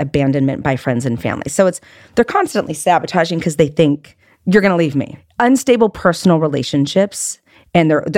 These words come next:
so all the relationships are tumultuous, friends, coworkers, lovers, and they alternate between idealization and devaluation. So the second someone comes in their life, you're gonna hear them be like, "Oh my God, I just met the most amazing person. I love her. She's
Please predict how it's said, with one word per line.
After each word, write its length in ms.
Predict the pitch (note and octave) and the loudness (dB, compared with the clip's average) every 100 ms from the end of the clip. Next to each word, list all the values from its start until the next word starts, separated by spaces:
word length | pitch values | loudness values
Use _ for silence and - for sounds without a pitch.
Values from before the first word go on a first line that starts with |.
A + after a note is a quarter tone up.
| - | 0
so 160 | F3 G#3 | 0 2
all 140 | A3 | 4
the 100 | A#3+ | 4
relationships 480 | B3 G3+ F3 F3+ F3 | 2 0 -2 -4 -2
are 80 | F3+ | -2
tumultuous, 720 | F#3 G3 D#3 D3 - - - | 0 0 0 -2 -6 -8 -8
friends, 400 | - F3 D#3+ E3 | 0 0 0 -6
coworkers, 880 | - E3+ D3+ C#3+ - C#3 C3+ C3 D#3 | -4 -2 0 -2 -2 0 0 0 0
lovers, 520 | C#3+ B2+ B2+ B2+ B2 - - - - - | 0 0 0 -2 -6 -12 -20 -20 -6 0
and 320 | F#3 F3 E3 - | 2 2 -2 -4
they 180 | E3 G#3 | 0 0
alternate 480 | F3+ G3+ C#4+ A#3+ G3+ | 0 0 2 0 -2
between 460 | D#3 - F3 D#3 - _ _ _ _ - | -6 -2 0 0 -6 _ _ _ _ -4
idealization 1000 | F3 G3 F#3+ D3+ C3 D3+ D#3 C4+ D4+ E4 _ | -2 0 0 0 0 -4 -2 0 0 -2 _
and 180 | - D#3+ | -2 -2
devaluation. 840 | D3+ D#3 D3+ D3 C#3+ C3+ C3 - - | -2 -2 0 0 0 -2 -4 -4 -4
So 180 | - D#3 | -2 -2
the 140 | F3 | -2
second 340 | - B3+ F4 D4+ | -2 -2 -2 -2
someone 240 | B3 G#3+ | 0 0
comes 220 | G#3+ F#3+ | 0 0
in 60 | F#3+ | 0
their 120 | F3 | 0
life, 180 | D3+ D3+ | -2 -4
you're 60 | F3 | -6
gonna 140 | G3 | -6
hear 100 | G#3 | -6
them 120 | G3 | -6
be 100 | F#3+ | -2
like, 160 | F3+ F3 - - - | -4 -4 -12 -8 0
"Oh 80 | |
my 140 | G3+ G#3 | 2 4
God, 160 | F#3+ | 2
I 60 | E3+ | 2
just 160 | D3 - | -2 -4
met 120 | D#3+ | -4
the 60 | |
most 160 | D#3+ C#3+ | -4 -4
amazing 440 | D3 F#3+ F#3+ E3+ D#3 | -2 2 2 0 -4
person. 300 | E3 - D#3 | -4 -4 -4
I 80 | C#3+ | -4
love 280 | D3+ F3+ E3 | 0 0 0
her. 120 | F3+ | -4
She's 280 | E3 E3 - | -4 -4 -6